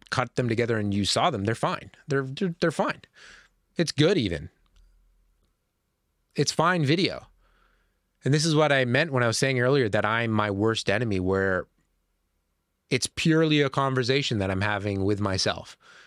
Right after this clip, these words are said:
It's not even getting to the place of wondering how things will happen. It's not even getting to the place where I'm wondering what they're gonna be received as. It's,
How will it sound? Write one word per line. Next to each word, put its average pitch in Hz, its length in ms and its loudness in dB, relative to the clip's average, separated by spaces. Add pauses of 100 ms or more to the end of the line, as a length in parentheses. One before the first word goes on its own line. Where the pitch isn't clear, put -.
(260)
It's - 180 0
not 123 240 2
even 110 480 0
getting 110 320 0
to 110 100 -4
the 92 80 -4
place 107 300 -2
of 98 80 -4
wondering 98 300 -2
how 95 460 -2 (1080)
things 113 540 -2
will 101 240 0
happen. 95 640 -4 (600)
It's - 120 -2
not 185 100 2
even 160 140 0
getting 143 180 2
to 135 80 2
the 131 80 0
place 135 220 0
where 127 100 2
I'm 113 80 -2
wondering 107 300 0
what 107 220 0
they're 110 120 0
gonna 101 140 -2
be 98 120 0
received 151 540 0
as. 90 460 -2
It's, - 300 -4